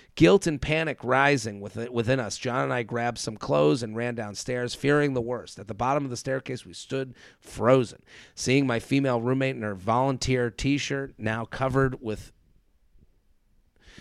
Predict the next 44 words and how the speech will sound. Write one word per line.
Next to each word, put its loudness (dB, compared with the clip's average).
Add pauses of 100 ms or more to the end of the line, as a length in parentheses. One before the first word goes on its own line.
(180)
now 0
covered 2
with, -8
uh, 0 (140)
milk 2
and -4
soggy 2
Cheerios 2
as -6
she -8
stood -2
before -2
the -4
table -2
with -10
its -16
two 0
front 0
legs -4 (200)
buckled 2
underneath -4 (440)
itself 0
and -8
the -6
broken 2
cereal 2
bowl -2
s-, -6 (140)
shattered 2
on -2
the -6
kitchen -8
floor. -10
This -8
image, 4
along 0
with -10
the -14
general -2
carnage -4
of -6
the -14
party's 0
aftermath -6